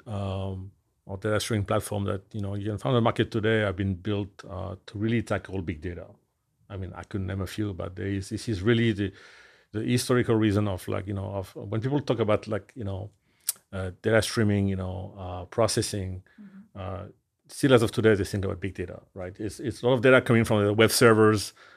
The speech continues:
Speaker 1: application servers, you know, uh, coming from logs files, and they try to really try and derive, like, extract as much signal as possible to,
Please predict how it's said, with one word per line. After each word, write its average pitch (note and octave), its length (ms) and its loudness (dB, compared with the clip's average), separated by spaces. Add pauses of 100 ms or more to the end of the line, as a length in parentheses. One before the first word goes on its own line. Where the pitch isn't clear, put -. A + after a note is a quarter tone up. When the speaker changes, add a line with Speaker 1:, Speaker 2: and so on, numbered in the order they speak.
(140)
Speaker 1:
application G#2+ 320 -2
servers, G2+ 540 4
you F#2+ 60 -4
know, F#2+ 280 -2
uh, F#2+ 240 -4
coming A2 260 2
from G2 200 0
logs G#2+ 340 4
files, G#2 460 2
and G2 180 -4
they G2+ 60 -2
try G2+ 280 -2
to G2 300 -6 (380)
really D3+ 240 2
try C#3 240 0
and C3 80 2
derive, B2 320 6
like, A2 260 2 (360)
extract G#2+ 360 2
as G2 160 -2
much A#2 180 0
signal A#2 220 4
as F#2 100 2
possible A2 440 2
to, G2 220 -4